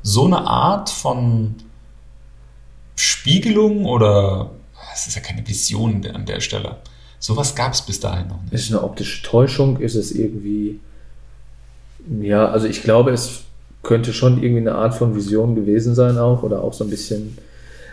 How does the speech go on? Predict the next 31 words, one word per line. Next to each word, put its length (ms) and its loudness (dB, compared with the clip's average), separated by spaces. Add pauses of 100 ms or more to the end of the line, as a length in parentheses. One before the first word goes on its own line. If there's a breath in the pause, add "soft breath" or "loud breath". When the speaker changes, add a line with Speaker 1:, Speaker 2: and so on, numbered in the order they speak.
Speaker 2:
ja, 140 6
man 140 6
weiß 180 6
es 120 -2
nicht. 140 0
Auf 80 6
jeden 180 6
Fall 140 6
sieht 160 2
man 100 6
Rey 400 6
ganz 220 0
oft 260 -4
so, 300 0
so, 360 -2
so, 300 -4 (380 soft breath)
so 200 2
wie 180 2
zwei 260 4
Spiegel, 480 4
so 100 4
unendlich 600 2
oft, 280 0
so, 180 2
ne? 300 0
Kennt 220 0
man 100 2
ja 100 6
diesen 240 0
Effekt. 360 -2 (380 soft breath)
Speaker 1:
Spiegel. 460 2